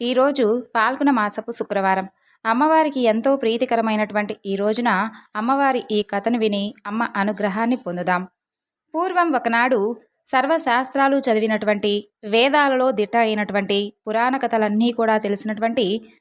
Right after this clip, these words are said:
సూత మహర్షుల వారు శౌనకాది మహామునుల దగ్గరకు వెళ్ళినప్పుడు, వారు అతనికి సకల మర్యాదలు చేస్తారు.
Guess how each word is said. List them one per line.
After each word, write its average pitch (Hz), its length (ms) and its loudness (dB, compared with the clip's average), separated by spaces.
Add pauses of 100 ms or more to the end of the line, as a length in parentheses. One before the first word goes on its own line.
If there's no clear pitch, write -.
(120)
సూత 330 260 0
మహర్షుల 233 440 0
వారు 202 380 0 (800)
శౌనకాది 311 580 2
మహామునుల 254 520 2
దగ్గరకు 220 360 0
వెళ్ళినప్పుడు, 214 800 0 (220)
వారు 233 280 -4
అతనికి 220 520 -2
సకల 233 300 0
మర్యాదలు 233 600 2 (100)
చేస్తారు. 190 400 -4